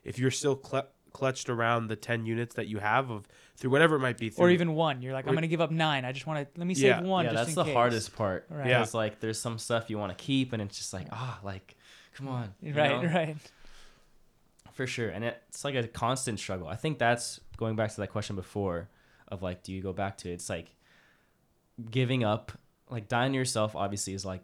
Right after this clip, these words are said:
Speaker 3: the hardest thing. And I'm not, like, taking this lightly. Like, it's very hard. But, like, any relationship, it's gonna be hard. And there's gonna be, like, fruitful times, and there's gonna be some times where it's like,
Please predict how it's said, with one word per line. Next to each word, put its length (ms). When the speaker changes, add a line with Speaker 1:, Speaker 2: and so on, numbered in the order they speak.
Speaker 3:
the 140
hardest 400
thing. 300
And 120
I'm 100
not, 160
like, 200
taking 240
this 180
lightly. 400
Like, 140
it's 120
very 200
hard. 420
But, 280
like, 160
any 160
relationship, 680
it's 160
gonna 180
be 100
hard. 420
And 100
there's 100
gonna 180
be, 120
like, 400
fruitful 440
times, 400
and 80
there's 100
gonna 140
be 120
some 340
times 320
where 80
it's 160
like, 240